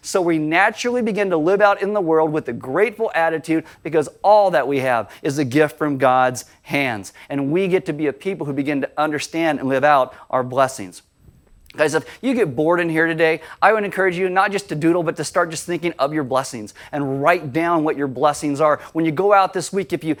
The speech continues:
if you have some time somewhere,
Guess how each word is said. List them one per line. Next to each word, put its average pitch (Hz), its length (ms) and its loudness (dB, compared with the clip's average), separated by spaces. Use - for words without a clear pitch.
if 170 100 -6
you 180 120 -4
have 190 360 2
some 185 280 -4
time 185 440 -2
somewhere, 190 680 -2